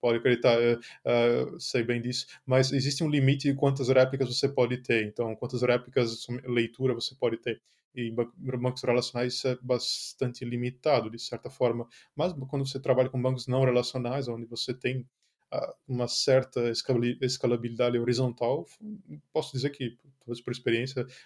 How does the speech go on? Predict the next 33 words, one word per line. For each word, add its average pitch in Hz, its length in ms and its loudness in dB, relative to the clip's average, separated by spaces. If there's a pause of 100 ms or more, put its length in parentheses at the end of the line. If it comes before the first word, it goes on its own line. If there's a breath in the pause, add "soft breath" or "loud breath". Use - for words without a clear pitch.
(100)
funciona 120 380 -6
muito 117 260 -8
bem, 107 220 -4
né? 104 140 -8
Mas 110 240 -6
realmente, 117 380 0
pra 120 360 2
banco 117 200 -2
de 117 40 -8
dados 120 180 0
relacional, 120 720 -2 (540)
não, 135 500 2 (380 loud breath)
não 131 400 2
ac-, 151 180 -6
não 135 180 2
aconselharia. 117 800 0
Eu 131 300 -2
aconselharia 123 520 2
mais 123 300 2
a 127 40 2
utilizar 120 360 0
um 123 80 -2
serviço 123 380 -2
que 127 60 -6
o 117 80 -6
pessoal 127 260 -6
comentou, 120 340 -6
o 131 60 0
A 117 60 0
W 127 180 -4
S, - 240 -10
por 131 80 4
exemplo, 147 260 -2